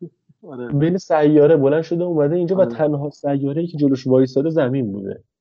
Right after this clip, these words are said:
Speaker 1: آره.
Speaker 2: بعد حتما یه نکته جالبی داره که، اه، اونجایی که اگه اشتباه نکنم، اه،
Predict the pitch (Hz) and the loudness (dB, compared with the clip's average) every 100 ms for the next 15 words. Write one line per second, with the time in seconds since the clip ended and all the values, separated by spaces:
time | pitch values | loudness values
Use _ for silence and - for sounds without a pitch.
0 | _ _ - 104 131 170 - - 143 180 | _ _ -16 -6 -2 -2 -4 -18 -8 -8
1 | - - - 165 214 185 - 226 180 156 | -8 -8 -2 2 2 2 0 0 4 2
2 | 190 180 131 120 117 123 123 _ _ _ | 2 0 2 0 -2 -8 -10 _ _ _
3 | 127 - 139 143 170 175 185 185 180 135 | -8 -4 -4 -2 -2 0 0 0 0 -2
4 | 143 147 - 135 127 135 127 127 127 131 | -4 -6 -4 -4 -2 -2 -4 -2 0 -2
5 | 123 - _ _ - 135 123 120 | -4 -16 _ _ -8 0 0 0